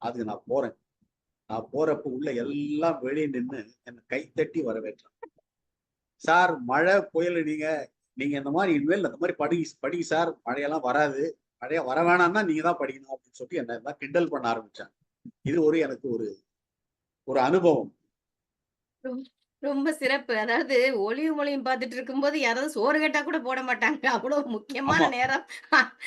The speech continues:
Speaker 2: அந்த நேரத்துல பிரேக்கிங் நியூஸ்னு போட்டு இடியும் மழையும் வருதுன்னு சொல்லிட்டு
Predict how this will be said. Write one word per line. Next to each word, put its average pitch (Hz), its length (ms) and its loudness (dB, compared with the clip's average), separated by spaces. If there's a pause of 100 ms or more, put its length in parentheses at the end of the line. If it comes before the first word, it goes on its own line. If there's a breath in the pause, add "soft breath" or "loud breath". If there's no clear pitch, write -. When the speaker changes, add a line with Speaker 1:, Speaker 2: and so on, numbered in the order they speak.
(180 loud breath)
Speaker 2:
அந்த 247 360 2
நேரத்துல 330 420 2 (100)
பிரேக்கிங் 339 460 2
நியூஸ்னு 320 360 0
போட்டு 294 320 -2
இடியும் 320 340 4
மழையும் 294 340 2
வருதுன்னு 277 380 -4
சொல்லிட்டு 285 360 -2